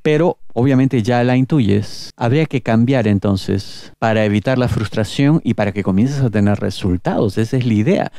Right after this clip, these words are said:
Si no, ¿de qué estamos hablando? Sé frío en cuanto a esto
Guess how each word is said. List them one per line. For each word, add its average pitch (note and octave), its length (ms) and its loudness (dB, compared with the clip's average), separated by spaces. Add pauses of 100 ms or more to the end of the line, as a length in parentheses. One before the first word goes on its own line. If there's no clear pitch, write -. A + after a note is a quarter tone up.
(100)
Si - 200 -2
no, C3+ 160 4
¿de C#3+ 80 2
qué - 80 -6
estamos B2 400 0
hablando? G#2 680 -2 (160)
Sé - 220 -2
frío D3+ 500 2
en A2 100 4
cuanto A#2+ 280 0
a G#2 100 2
esto F2+ 380 -6